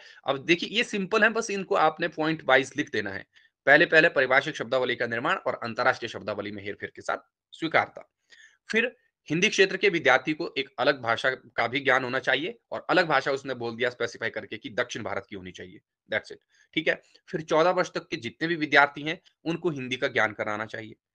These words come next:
ठीक है, ये चीज भी इसमें कह रहे हैं। आगे ये क्या कहता है कि कर्मचारियों को निश्चित समय में हिंदी कार्य साधक ज्ञान प्राप्त होना चाहिए। अब ये क्या कह रहे हैं, देखना, कि जो कर्मचारी हैं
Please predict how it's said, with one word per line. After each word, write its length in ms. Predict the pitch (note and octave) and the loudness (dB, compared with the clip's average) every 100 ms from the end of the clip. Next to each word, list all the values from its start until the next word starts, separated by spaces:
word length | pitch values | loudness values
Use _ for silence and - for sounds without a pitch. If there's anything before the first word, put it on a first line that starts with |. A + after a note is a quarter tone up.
| _ | _
ठीक 140 | D#3+ E3 | -8 -6
है, 160 | A#2 | -4
ये 60 | A2+ | -6
चीज 220 | A#2+ G#2+ | -6 -8
भी 60 | C3 | -8
इसमें 220 | C3 C3+ | -8 0
कह 120 | C3 | 2
रहे 120 | B2 | 2
हैं। 140 | B2+ - _ _ _ | -2 -8 _ _ _
आगे 220 | C#3 D#3 | 2 4
ये 120 | A3 G#3+ | 2 2
क्या 160 | D#3 | 2
कहता 280 | C#3 B2 A#2+ | 2 0 -2
है 180 | C3+ F#3 _ _ | -4 -8 _ _
कि 80 | C3+ | -10
कर्मचारियों 680 | C#3 D#3+ D#3 - F3 E3+ F3+ | 0 2 4 6 4 4 -2
को 220 | G3 G3+ | -2 -2
निश्चित 520 | C#3+ B2+ D#3+ - F#3+ | -4 -4 -4 -4 -8
समय 280 | - C#3+ C#3+ | -4 0 0
में 160 | D3 | -2
हिंदी 340 | D#3+ B2 C3 D3+ | -4 -8 -8 -6
कार्य 280 | D3 A#2+ A#2+ | 0 2 2
साधक 340 | A2+ A2+ A2+ | -2 -4 -4
ज्ञान 200 | G#2+ A2+ | -4 -4
प्राप्त 400 | A#2+ A2 G#2+ _ | -4 -4 -4 _
होना 200 | G#2 G2 | -16 -12
चाहिए। 460 | G2 - A2+ G#2+ F#2+ _ _ _ _ _ _ | -10 -6 -6 -6 -14 _ _ _ _ _ _
अब 140 | D3+ G3 | 0 2
ये 140 | G#3 | 2
क्या 180 | G#3 D#3+ | 4 6
कह 140 | D3+ | 6
रहे 100 | C3 | 2
हैं, 140 | C3 B2 | 2 -2
देखना, 280 | A2+ C#3 E3 | -4 -4 -8
कि 160 | E3 | -8
जो 140 | C3 D3+ | -8 -6
कर्मचारी 680 | - B2 B2 B2 A2+ C3 | -2 -2 -2 -2 -2 -2
हैं 260 | C#3+ E3 G3+ | -2 -4 -6